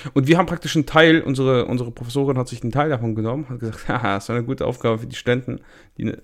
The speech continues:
natürlich ist ein Städtebauentwurf immer noch mal viel schwieriger, weil es sehr umfangreich ist, ne, so eine Stadt zu planen oder so ein, so ein Ort von einer Stadt, so einen richtigen Stadtteil. Deswegen hat sie gesagt,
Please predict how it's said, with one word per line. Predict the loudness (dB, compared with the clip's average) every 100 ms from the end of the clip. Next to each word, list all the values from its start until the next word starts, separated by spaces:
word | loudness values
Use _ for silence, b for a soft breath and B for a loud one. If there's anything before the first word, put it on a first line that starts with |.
| -16
natürlich | -16 -4 -2 -2
ist | -4
ein | -6
Städtebauentwurf | -4 -4 -2 -2 -2 -2 -6
immer | -2 -2
noch | 0
mal | -2
viel | -4 -8
schwieriger, | -4 -2 0 -2 -4
weil | -6
es | -6
sehr | -4 -2
umfangreich | -2 -4 -6 -6 -6
ist, | -12 -10
ne, | -8 -6
so | -4
eine | -6
Stadt | -8 -12
zu | -12
planen | -10 -8 -6
oder | -8
so | -6
ein, | -8 B B B B B
so | B -4
ein | -4 2
Ort | 6 6 6
von | 0 -2
einer | -2
Stadt, | -4 -6 -8
so | -12 -10
einen |
richtigen | -10 -8 -4 -4
Stadtteil. | -6 -12 -6 -2 0 -2 -8 -20 -20 -20 -14 -16 -10
Deswegen | -6 0 0
hat | 0
sie | -2
gesagt, | -6